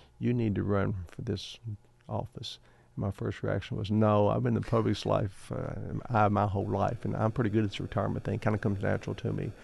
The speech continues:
But over the next six, seven weeks, she kept saying, "You need to run for this office." So I figured God's sending the message through her, 'cause I'm not a real good listener. And I understand and appreciate that I'm there solely by the will and grace of God.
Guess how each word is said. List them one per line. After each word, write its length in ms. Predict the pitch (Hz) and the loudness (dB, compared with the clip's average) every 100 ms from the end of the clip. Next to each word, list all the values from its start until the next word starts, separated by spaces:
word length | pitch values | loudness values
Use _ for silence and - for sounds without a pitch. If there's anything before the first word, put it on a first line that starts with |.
| - - - | -20 -20 -4
But 80 | 113 | 0
over 100 | 107 | 2
the 60 | |
next 200 | 110 110 | 0 0
six, 220 | - 143 - | 0 0 2
seven 200 | 123 113 | 4 4
weeks, 180 | 113 | 2
she 140 | - 120 | 0 -2
kept 260 | - 104 | -2 -2
saying, 220 | - 104 101 - - - | 0 0 0 -4 -6 -6
"You 120 | 110 113 | 0 2
need 200 | 107 101 | 4 2
to 60 | 98 | 0
run 300 | 98 98 101 | 0 0 -2
for 140 | - | -4
this 200 | 98 104 | -6 -4
office." 420 | 104 - - 107 | -4 -4 -6 -8
So 120 | - - | -8 -8
I 140 | - | -6
figured 240 | 107 104 107 - - - _ _ _ - | -4 -4 -6 -12 -20 -20 _ _ _ -4
God's 420 | 107 107 113 104 | 2 4 4 0
sending 540 | - - - - 110 | -6 -10 -8 -2 0
the 60 | 113 | 2
message 500 | 113 113 120 107 - - | 2 2 -2 -4 -10 -4
through 160 | 120 | 0
her, 320 | 110 101 98 98 | 2 2 0 -2
'cause 180 | 110 98 | -6 -4
I'm 140 | 104 | -2
not 100 | 107 | 0
a 40 | 107 | 0
real 160 | 107 | -2
good 200 | 107 117 | 0 0
listener. 460 | 110 95 - 104 98 - - - - - | 0 0 -2 -4 -4 -8 -18 -20 -18 -6
And 400 | 101 98 101 92 | 0 2 2 0
I 240 | 117 110 110 | -2 -2 0
understand 400 | 113 113 - 117 | 0 -2 0 0
and 100 | 113 | 0
appreciate 600 | 107 110 98 - 101 104 | -2 -4 -4 -2 -4 -2
that 120 | 104 | -2
I'm 220 | 107 104 | -2 0
there 160 | 101 101 | 0 0
solely 580 | - - 110 107 104 104 | -2 -2 0 2 0 0
by 220 | 107 107 | 0 0
the 80 | 104 | 0
will 400 | 101 104 110 107 | 0 0 0 -2
and 140 | 113 | -2
grace 260 | 104 104 - | 0 -2 -2
of 80 | |
God. 420 | 101 104 98 101 | -2 -2 -2 -4